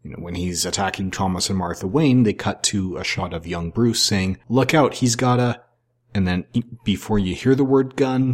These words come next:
before he draws the gun, you don't see it. It cuts immediately to a lightning strike.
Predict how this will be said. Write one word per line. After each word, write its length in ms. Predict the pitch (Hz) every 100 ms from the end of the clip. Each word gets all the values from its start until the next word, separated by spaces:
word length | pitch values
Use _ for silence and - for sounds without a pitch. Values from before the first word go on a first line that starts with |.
| 123
before 280 | - - 80
he 100 | 87
draws 340 | 120 123 120
the 60 | 110
gun, 220 | 120 117
you 60 | 87
don't 160 | 80
see 220 | - 127 127
it. 160 | - _ _ _ -
It 140 | 104
cuts 200 | - 98
immediately 600 | 104 95 98 110 104 95 90
to 160 | 98
a 40 | 87
lightning 360 | 82 71 76
strike. 400 | - - - -